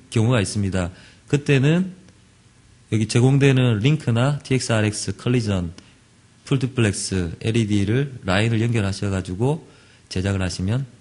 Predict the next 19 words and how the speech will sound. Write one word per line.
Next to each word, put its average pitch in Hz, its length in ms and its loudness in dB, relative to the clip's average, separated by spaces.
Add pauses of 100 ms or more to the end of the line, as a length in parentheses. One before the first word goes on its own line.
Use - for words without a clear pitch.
(360)
됩니다. 80 540 -8
뭐 117 80 0
자세한 180 400 6
내용은 143 760 6 (480)
이, 104 460 2 (100)
요 123 80 6
모듈의 123 460 6
베이스보드에 147 640 4
대한 107 420 2 (480)
레퍼런스 147 500 2
회로도를 110 640 2
제공을 113 320 0
하기 123 280 -2
때문에 95 540 -2 (440)
참고하셔서 131 840 0
설계를 110 400 -2
하시면 110 600 -4
되리라고 92 320 -2
봅니다. 85 440 -8